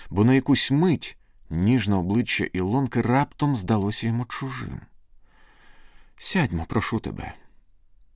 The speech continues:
Голос дівчини тремтів та уривався.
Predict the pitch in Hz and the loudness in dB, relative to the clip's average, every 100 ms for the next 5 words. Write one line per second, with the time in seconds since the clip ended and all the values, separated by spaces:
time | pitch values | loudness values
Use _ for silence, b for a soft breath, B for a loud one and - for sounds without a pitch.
0 | _ - 69 73 78 78 90 92 - 85 | _ -14 -6 -2 -2 -4 -4 -4 -4 -6
1 | 82 101 98 95 110 107 - 123 90 87 | -4 -2 0 0 0 -2 -2 -4 -4 -4
2 | 80 69 - - - | -4 -8 -8 -12 -12